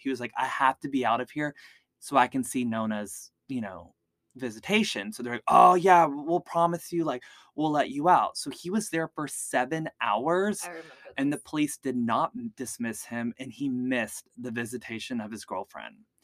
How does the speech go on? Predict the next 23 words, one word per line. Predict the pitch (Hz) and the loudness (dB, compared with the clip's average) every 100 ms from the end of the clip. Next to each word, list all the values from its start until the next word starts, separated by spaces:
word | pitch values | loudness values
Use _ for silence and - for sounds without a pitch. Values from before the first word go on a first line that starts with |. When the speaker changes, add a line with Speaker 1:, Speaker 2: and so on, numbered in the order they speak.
| _ - _ | _ -20 _
Speaker 1:
Kevin | - 135 147 160 | 0 0 2 0
was | 135 123 - - 110 - | 0 -2 -6 -18 -20 -4
devastated. | 135 123 127 - 147 139 139 131 | 0 0 -2 -6 -2 0 0 -2
He | - | -6
was | 123 123 - | -4 -4 -6
distraught | 123 - - - 131 131 | -8 -8 -10 0 0 2
by | 139 | 0
this. | 139 143 139 - - - - _ _ _ _ _ _ _ | 2 0 -2 -10 -20 -20 -20 _ _ _ _ _ _ _
But | 165 185 208 - _ _ _ _ _ _ _ | 10 10 8 -2 _ _ _ _ _ _ _
everybody | 131 147 175 190 180 | 2 4 6 6 6
at | 175 | 4
the | 170 | 0
visitation | 165 170 170 190 208 170 | -2 -2 -2 -2 -2 -4
started | 147 156 147 143 | -4 -2 -2 -4
to | - | -8
suspect | - - - 175 165 | -14 -10 0 0 0
that | 147 131 | -2 -2
maybe | 147 151 175 254 185 160 151 165 - _ - - | -4 -2 2 4 4 4 2 0 -6 _ -20 -2
Kevin | 156 143 135 113 | 0 2 2 2
did | 135 185 - | 4 4 2
commit | 175 170 170 | -2 -2 0
the | 165 | 0
murder. | 165 214 185 147 | 2 4 4 2